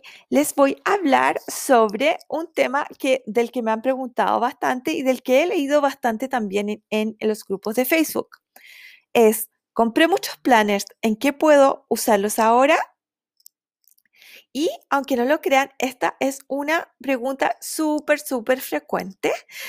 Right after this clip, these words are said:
Eh, me, me la hicieron en los, en la, cuando pre-, pedí ideas para este podcast y lo he leído bastante en Facebook, que hay gente que compra sus, em,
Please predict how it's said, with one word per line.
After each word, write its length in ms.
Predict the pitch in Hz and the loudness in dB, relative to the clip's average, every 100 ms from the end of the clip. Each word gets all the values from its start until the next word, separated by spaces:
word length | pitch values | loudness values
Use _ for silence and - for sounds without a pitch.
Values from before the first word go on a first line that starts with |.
| - 220 _ | -16 -18 _
Eh, 560 | 226 202 208 208 214 214 _ _ _ _ _ - | -2 0 0 -2 -6 -8 _ _ _ _ _ -4
me, 540 | 214 233 226 226 220 214 | 2 4 4 4 2 0
me 160 | 214 | 2
la 80 | 214 | 2
hicieron 500 | 202 - 247 262 427 - | 0 -2 2 2 0 -4
en 320 | 285 294 302 285 | -4 -4 -2 -2
los, 340 | 277 320 - - - - - | 0 -2 -8 -18 -20 -14 -4
en 160 | 233 | 0
la, 260 | 240 254 262 - | 2 2 0 -2
cuando 200 | 247 240 | 0 0
pre-, 240 | 226 - _ | -2 -4 _
pedí 340 | 226 208 254 - - _ | -4 -2 -2 -4 -8 _
ideas 520 | 262 240 240 233 285 | -4 2 4 2 0
para 220 | - 247 269 | 0 0 0
este 180 | - | -2
podcast 580 | - - - 311 679 - - - _ _ | 0 -2 -2 -2 -2 -4 -12 -18 _ _
y 220 | 285 320 539 | -2 0 0
lo 180 | - 254 | 2 4
he 100 | 240 | 6
leído 360 | 240 240 226 269 | 6 4 4 4
bastante 580 | 294 - - 202 - - | 4 2 -2 -2 -2 0
en 240 | 220 247 392 - | 2 0 -2 -6
Facebook, 760 | - 247 214 - 294 571 - - - - - | 0 2 2 0 2 2 2 -12 -14 -14 -4
que 220 | 277 - | -2 -2
hay 120 | 294 | -4
gente 280 | - 269 233 | -4 -6 -4
que 140 | 285 302 | -4 -2
compra 680 | - 202 - 285 320 - _ | 0 -2 0 2 2 -2 _
sus, 500 | - - 254 262 - - | -8 -2 0 0 -2 -2
em, 760 | 240 240 220 208 202 196 190 | 4 4 4 2 -4 -10 -12